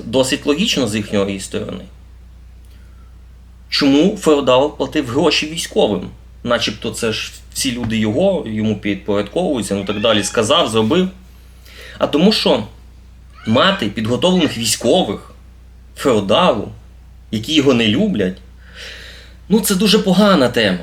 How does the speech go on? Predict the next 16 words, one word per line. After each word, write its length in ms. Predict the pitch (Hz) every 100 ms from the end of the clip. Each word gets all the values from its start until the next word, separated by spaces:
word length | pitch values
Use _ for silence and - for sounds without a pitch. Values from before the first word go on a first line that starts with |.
| 85
бо 60 | 123
феодал 480 | 175 175 202 196
він 180 | 156 165
один, 500 | 139 139 233 165 107 - - -
а 100 | 117
військових 480 | 120 - 170 175
багато. 580 | 131 139 117 92 - - - -
Якщо 380 | 110 110 - 156
військовим 460 | 156 - 175 170
щось 240 | 143 156 151
не 80 | 156
сподобається, 720 | - 170 240 208 135 104 107
то 240 | 107 139
феодал 600 | 127 - 139 156 196 220
просто 300 | 196 185 -
зникне. 520 | 165 185 151 - -